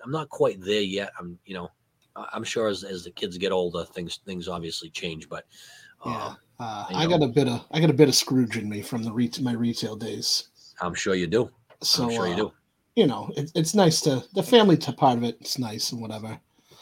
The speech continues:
Speaker 1: Yeah.
Speaker 2: I'm at the point with Dylan where, all right, what do you want?
Speaker 1: <laughs>
Speaker 2: What do you want? Real
Speaker 1: Yeah.
Speaker 2: simple.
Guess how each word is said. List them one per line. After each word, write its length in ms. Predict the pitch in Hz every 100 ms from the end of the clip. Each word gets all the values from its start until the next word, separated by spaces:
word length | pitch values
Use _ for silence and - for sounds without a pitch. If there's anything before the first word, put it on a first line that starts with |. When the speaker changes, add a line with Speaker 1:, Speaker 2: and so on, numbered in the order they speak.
| -
Speaker 1:
Yeah. 140 | 92 95
Speaker 2:
I'm 100 | 151
at 100 | 135
the 80 |
point 280 | 120 139 127
with 120 | 120
Dylan 360 | 120 131 123 117
where, 320 | 120 117 - _ _ _ _ _ _
all 100 | 131
right, 120 | 127 123
what 100 | 139
do 60 |
you 100 | 139
want? 220 | 123 104 - _ _ _ _ _ _ _ -
Speaker 1:
<laughs> 100 | 104 - - - - 131 -
Speaker 2:
What 140 | - 190
do 60 |
you 140 | 180 143
want? 180 | 107 95 - _ _ _ _ 147
Real 280 | 151 175
Speaker 1:
Yeah. 60 | 165
Speaker 2:
simple. 500 | - 147 123 110 -